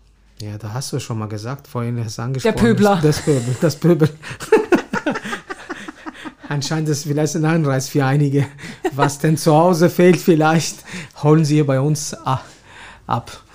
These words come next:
Speaker 2: Hat dir das jemand mal übel genommen? Gab's mal richtig Stress?
Speaker 1: Nein.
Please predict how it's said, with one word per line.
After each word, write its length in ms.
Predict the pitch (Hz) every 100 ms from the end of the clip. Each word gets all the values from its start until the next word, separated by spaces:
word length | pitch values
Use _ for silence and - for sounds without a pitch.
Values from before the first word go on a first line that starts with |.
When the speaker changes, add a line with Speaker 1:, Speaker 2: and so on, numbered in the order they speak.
| - - - _
Speaker 2:
Hat 200 | 240 254
dir 100 | 294
das 240 | 262 247 -
jemand 380 | 240 233 226
mal 160 | 202 208
übel 300 | 190 190 302
genommen? 320 | 370 370 381 440 - _ _
Gab's 240 | 220 190
mal 100 | 247
richtig 260 | 226 214 -
Stress? 420 | - 254 302 - _ _ -
Speaker 1:
Nein. 260 | 156 117